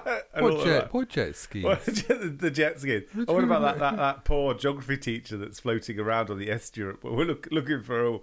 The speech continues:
Speaker 2: windsurfing
Speaker 1: Yeah.
Speaker 2: instructor. <laughs>
Speaker 1: All I will remind you is
Speaker 2: Leo
Speaker 1: that
Speaker 2: Surf Shack.
Speaker 1: is that this was made before D V Ds, before streaming services.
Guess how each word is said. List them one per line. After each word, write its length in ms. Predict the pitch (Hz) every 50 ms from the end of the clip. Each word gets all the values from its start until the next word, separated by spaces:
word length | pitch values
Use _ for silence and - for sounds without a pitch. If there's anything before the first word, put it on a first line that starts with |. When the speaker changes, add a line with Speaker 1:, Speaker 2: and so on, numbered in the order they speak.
| - - - - -
Speaker 2:
windsurfing 720 | 123 135 135 139 139 - - 123 110 104 107 101 113 110
Speaker 1:
Yeah. 140 | - 107 120 117
Speaker 2:
instructor. 1400 | 127 - - - 143 151 - 233 226 - - - - - 262 269 208 - 202 220 240 - - - 262 233 - - - 605 226 - - - -
<laughs> 120 | - -
Speaker 1:
All 220 | 127 127 139 160 170
I 60 | 170 170
will 200 | 160 160 160 156
remind 580 | 156 147 143 139 131 123 117 110 107 101 -
you 300 | 104 87 87 87 90 104 - - - _ - - - - _ - - - _ _ _ - - -
is 220 | 113 117 113 107
Speaker 2:
Leo 240 | 135 143 147 147 139
Speaker 1:
that 80 | 139 135
Speaker 2:
Surf 340 | - - 135 131 131 123 -
Shack. 540 | - 117 101 90 92 - - - - - - - _ _ -
Speaker 1:
is 220 | 117 110 107 -
that 160 | - 117 110
this 240 | 113 127 131 - -
was 200 | 156 139 127 -
made 400 | 135 123 120 123 120 120 120 117 _ _ _ _ -
before 760 | - 110 - - - 123 117 117 117 117 117 113 110 107 104 - - - _ _ _ - - -
D 180 | 120 120 127
V 200 | 123 131 131 127 123
Ds, 500 | - 117 113 117 113 113 113 117 113 -
before 360 | - 110 - - 117 113 110
streaming 520 | - - - - 123 120 117 120 117 117
services. 1040 | 110 - - 117 110 107 107 101 104 98 - - 110 104 101 101 101 101 98 95 -